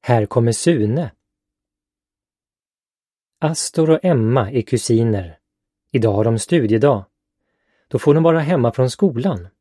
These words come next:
De är hemma hos Astor och spelar T V-spel. Men de kan inte riktigt fokusera på spelet. De väntar på att det ska knacka på dörren. Voff, voff.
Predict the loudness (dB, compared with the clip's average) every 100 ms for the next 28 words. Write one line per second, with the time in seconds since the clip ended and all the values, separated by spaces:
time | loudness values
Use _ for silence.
0 | _ _ _ _ _ -4 -2 0 0 2
1 | -2 0 -2 -2 -4 -2 -2 0 0 0
2 | 2 2 0 -4 -2 -2 -2 -10 _ _
3 | _ _ _ _ _ _ _ -2 0 0
4 | -2 0 -2 0 -2 -2 -4 -4 -2 -2
5 | -2 -6 -4 0 0 0 -2 -4 0 2
6 | 0 -4 -14 -20 _ _ _ _ -4 0
7 | 0 0 -2 -4 -4 -2 -4 -4 -6 -6
8 | -4 -4 -4 -4 0 2 2 2 -4 -12
9 | _ _ _ _ _ _ _ _ -2 -2
10 | -2 -12 _ _ _ _ 0 0 -4 -20